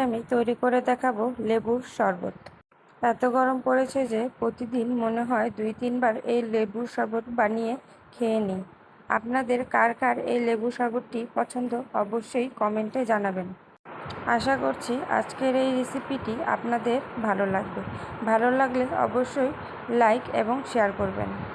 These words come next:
এখানে আমি দুই তিনটা লেবু কেটে নিয়েছি ছোট বড় আকারে, আপনারা যে কোনোভাবে কেটে নিতে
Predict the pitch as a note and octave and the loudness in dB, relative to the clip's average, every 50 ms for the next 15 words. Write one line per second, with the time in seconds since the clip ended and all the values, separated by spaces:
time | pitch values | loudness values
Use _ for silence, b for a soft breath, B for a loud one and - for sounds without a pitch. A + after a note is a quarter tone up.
0 | - - _ _ _ _ _ _ _ _ _ _ _ _ - - - - - - | -12 -14 _ _ _ _ _ _ _ _ _ _ _ _ -20 -16 -16 -14 -14 -12
1 | - - - - - - - - - - - B3 B3+ B3 - C#4 C4+ C4+ C#4 C4 | -14 -12 -12 -12 -12 -12 -12 -14 -8 -2 0 0 0 0 -2 -2 0 0 0 0
2 | B3 A#3+ B3+ A#3+ A3+ B3 A#3+ A3+ - C4 C4 C4 B3+ C4 A3 G#3+ A3 A3+ A3+ G#3+ | 0 0 -2 -2 -2 -2 -2 -2 -2 -2 -2 0 2 2 2 2 2 0 -2 -2
3 | A3+ A#3 A#3+ C4+ - - B3 A3+ A3 - A#3 A3+ A#3 A#3 B3 B3 - - - C4 | 0 -2 -2 -2 -4 -4 -4 -4 -2 -2 -2 -2 -2 -2 -2 -2 -4 -4 -4 -4
4 | A#3+ C4 D#4+ - - - - - A3+ G#3+ - A3 A3 A3+ A#3 A3+ A#3 A#3 A#3 A#3 | -4 -4 -4 -8 -10 -10 -6 -4 -4 -2 -2 -2 0 2 2 2 2 2 2 2
5 | C4 B3 A#3 A3+ A#3 A#3+ A#3+ - - A#3 A#3 A3+ A3+ - - B B B B B | 0 0 0 0 -2 -2 -4 -4 -4 -2 0 0 0 -2 -2 B B B B B
6 | B - A3 G#3+ A#3 A#3 A3+ B3+ B3 B3 A#3+ A#3+ B3+ A#3+ G3 G3+ A3+ C4 - - | B -8 -2 -2 -2 0 0 0 0 0 0 2 0 0 0 -2 -4 -6 -4 -4
7 | A3+ G#3+ - A3 G#3+ G#3+ G#3 - | -4 -4 -2 -2 -4 -2 -2 -2